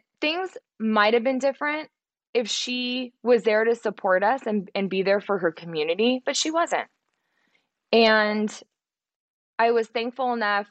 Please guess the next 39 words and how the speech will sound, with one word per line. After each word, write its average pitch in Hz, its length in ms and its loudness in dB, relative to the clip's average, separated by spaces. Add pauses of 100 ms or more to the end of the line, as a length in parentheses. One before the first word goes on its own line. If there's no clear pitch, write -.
(100)
and, 214 180 -6
you 247 120 -4
know, 220 120 0
I 220 120 2
didn't 214 240 -4
get 269 160 -6
paid 185 280 -4
for 180 120 -2
the 170 80 -6
footage, 127 680 -4
by 151 140 2
the 143 100 0
way. 123 380 0
A - 80 -2
lot 180 160 6
of 180 60 -2
people 180 220 -2
think, 156 240 -2
"Oh, 196 140 4
you 185 180 -2
turned 180 340 -2
in 180 120 2
the 156 100 -2
tape 156 340 -2
and, 143 180 -10
you 147 80 -6
know, 131 160 -4
you 143 180 -4
got 139 340 0
paid." 135 300 -2 (300)
I 269 80 4
didn't. 208 340 2
I 190 120 4
am 208 140 2
very 233 280 4
lucky 190 480 0
that 160 180 2
I 165 140 0
have, 156 520 0